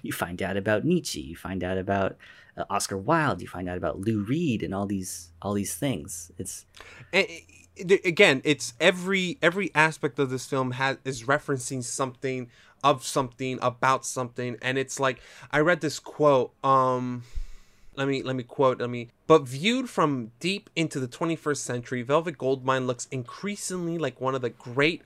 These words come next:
Speaker 2: overambitious, experimental cult films of indie auteur cinema, ruffling on the culture connections between David Bowie,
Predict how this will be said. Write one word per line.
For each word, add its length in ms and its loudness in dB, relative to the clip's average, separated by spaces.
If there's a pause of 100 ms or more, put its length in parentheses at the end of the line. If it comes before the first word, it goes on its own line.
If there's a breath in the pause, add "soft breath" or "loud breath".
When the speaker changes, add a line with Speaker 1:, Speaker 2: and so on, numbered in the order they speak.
Speaker 2:
overambitious, 960 -2
experimental 760 -4
cult 340 -4
films 380 -2
of 240 -10
indie 400 -4
auteur 440 -6
cinema, 500 -8 (480 loud breath)
ruffling 420 4
on 80 2
the 80 -2
culture 340 -4
connections 460 -4
between 400 -6
David 520 0
Bowie, 340 2